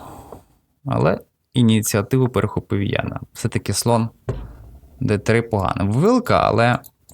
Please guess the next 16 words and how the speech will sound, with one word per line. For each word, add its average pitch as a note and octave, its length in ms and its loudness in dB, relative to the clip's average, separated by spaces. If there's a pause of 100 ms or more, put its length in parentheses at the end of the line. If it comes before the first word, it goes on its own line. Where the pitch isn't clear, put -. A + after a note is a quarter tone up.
кінь A2 180 2
захищений, - 680 -2
тому G#2+ 180 -2
вона G2+ 200 0
не F#2 140 0
така - 240 -2
страшна. - 560 -6 (320)
Тура A2+ 260 2
залишається G#2 640 0
на G2+ 60 -2
другій G#2 200 0
горизонталі, A#2+ 560 2
вже, G#2+ 220 0
вже A2 120 -2
дуже G#2+ 160 0
небезпечно. G#2 720 -4